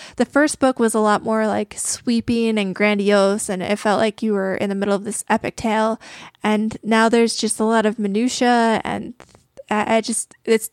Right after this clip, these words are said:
it's not as compelling as the first book. It's still very good. It's just a very different style of book. So if you like space operas, though, I definitely think you should check out the series. It's definitely very interesting.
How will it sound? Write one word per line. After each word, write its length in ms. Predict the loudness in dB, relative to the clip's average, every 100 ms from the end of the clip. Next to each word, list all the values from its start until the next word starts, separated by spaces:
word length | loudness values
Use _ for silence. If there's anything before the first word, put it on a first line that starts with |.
| 0
it's 200 | 0 2
not 200 | 2 2 2
as 200 | 0 0
compelling 400 | -4 -2 0 0
as 100 | -2
the 80 | -4
first 320 | -4 -4 0
book. 240 | 0 0 -2
It's 140 | -2
still 200 | 0 2
very 280 | 2 2 2
good. 260 | 2 2 2
It's 180 | -2 -2
just 200 | -4 -2
a 40 |
very 240 | 0 0
different 380 | 0 -4 -6 -6
style 360 | -6 0 0 0
of 220 | -6 -10 -8
book. 300 | -8 -8 -14 -20 -18 -20 -20 -18 -8
So 500 | 0 4 4 2 0 -6 -2
if 160 | 0
you 120 | 2 4
like 180 | 4
space 320 | 2 2 2 4
operas, 400 | 2 2 0 2
though, 200 | 2 2
I 220 | 2 2
definitely 320 | 0 0 0
think 200 | 0 0
you 60 | -2
should 160 | -2
check 200 | -2 -2
out 120 | -2 -6
the 60 |
series. 520 | -4 0 2 4 2 0
It's 160 | -2
definitely 260 | -2 -2 -2
very 260 | -2 -2
interesting. 680 | -4 0 0 0 0 -2 -4